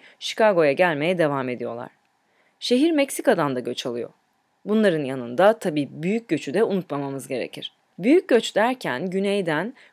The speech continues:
kuzeydeki endüstriyel şehirlere göç eden Afrika kökenli Amerikalılardan bahsediyoruz.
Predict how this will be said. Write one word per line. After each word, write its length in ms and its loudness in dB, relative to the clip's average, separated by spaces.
kuzeydeki 580 2
endüstriyel 640 -2
şehirlere 520 0
göç 240 -2
eden 320 -2
Afrika 420 -2
kökenli 480 -2
Amerikalılardan 920 0
bahsediyoruz. 640 -8